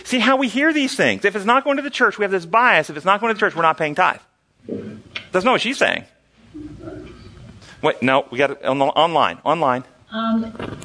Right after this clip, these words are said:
Speaker 2: an online caller says, "E G, uh,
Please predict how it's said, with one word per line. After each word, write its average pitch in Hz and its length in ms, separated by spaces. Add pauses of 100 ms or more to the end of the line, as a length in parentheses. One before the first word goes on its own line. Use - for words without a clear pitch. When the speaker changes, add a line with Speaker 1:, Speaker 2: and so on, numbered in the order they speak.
(400)
Speaker 2:
an 208 200
online 220 460
caller 220 340
says, 202 480 (460)
"E 247 240
G, 247 560 (340)
uh, 196 300